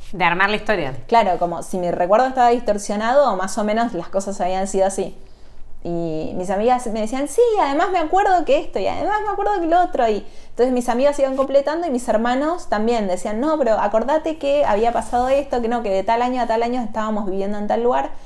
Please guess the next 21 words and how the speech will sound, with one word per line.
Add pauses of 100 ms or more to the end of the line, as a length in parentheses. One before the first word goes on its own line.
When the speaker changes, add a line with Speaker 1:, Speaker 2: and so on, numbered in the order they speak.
(240)
Speaker 2:
Entonces, (580)
fu-, (240)
como
que
fue
divertido
porque
yo
estaba
con
el
WhatsApp,
ti,
ti,
ti,
ti, (360)
y
escribiendo
en
la
computadora.